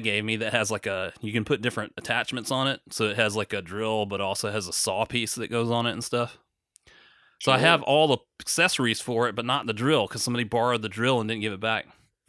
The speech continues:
Speaker 1: So I got that. They, they, they got me that drill. So now I'm back in business with all the extra accessories
Speaker 2: That's
Speaker 1: unti-, until someone borrows it and loses it, you know?
Speaker 2: I'm about to say, my gift to you is, uh, you just tell me who borrowed it and didn't give it back. I'll go,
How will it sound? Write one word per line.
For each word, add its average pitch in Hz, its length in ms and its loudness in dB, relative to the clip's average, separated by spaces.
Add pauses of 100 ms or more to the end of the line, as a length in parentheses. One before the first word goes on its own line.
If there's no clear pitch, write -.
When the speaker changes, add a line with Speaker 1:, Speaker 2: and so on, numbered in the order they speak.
(100)
Speaker 1:
So - 160 0
I 113 80 6
got 120 240 2
that. 113 280 2
They, 117 180 2
they, 123 180 2
they 120 140 2
got 113 160 2
me 104 100 -2
that - 300 -4
drill. 98 320 -4
So - 180 -6
now 107 220 -4
I'm 104 100 -4
back 101 220 -4
in 95 80 -6
business 98 360 -6
with 95 120 -8
all 92 160 -4
the 90 140 -10 (1400)
extra 117 320 4
accessories 113 480 2
Speaker 2:
That's 156 220 8
Speaker 1:
unti-, - 160 0 (100)
until 180 400 8
someone 131 460 4
borrows 117 340 4
it 104 240 -2
and 101 240 -6 (160)
loses 95 340 -2
it, 104 200 -2
you 98 100 -6
know? 98 160 -6 (840)
Speaker 2:
I'm 139 60 -4
about 143 160 4
to 127 40 4
say, 143 200 4
my 156 200 10
gift 156 300 10
to 135 80 6
you 170 160 10
is, 123 240 8
uh, 139 180 8
you 135 220 8
just 160 180 0
tell 165 160 8
me 143 140 8
who 143 180 6
borrowed 135 380 6
it 120 80 6
and 117 120 6
didn't 127 180 6
give 120 120 4
it 104 120 0
back. 139 280 2
I'll 107 100 0
go, 110 220 0